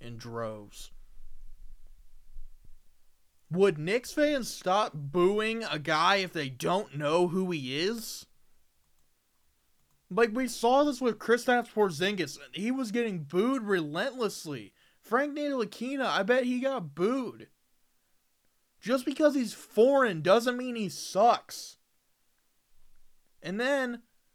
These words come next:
and then the Knicks are mad that they trade all these guys. Like, you were just booing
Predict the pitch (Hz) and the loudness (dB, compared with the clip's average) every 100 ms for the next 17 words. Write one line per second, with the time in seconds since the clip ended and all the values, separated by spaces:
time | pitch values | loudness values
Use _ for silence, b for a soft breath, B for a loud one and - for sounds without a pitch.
0 | _ _ _ _ _ 254 339 415 370 294 | _ _ _ _ _ -2 0 0 0 -2
1 | 269 - 233 214 233 254 254 - B 247 | -2 2 2 2 0 0 -4 -6 B 6
2 | 269 240 - 254 294 349 302 233 202 165 | 6 -4 -4 2 4 6 4 2 -2 -2
3 | 180 160 208 262 480 508 415 494 - 190 | -2 -2 -4 0 8 8 10 8 8 0
4 | 151 285 349 349 226 156 | 4 8 8 6 0 -4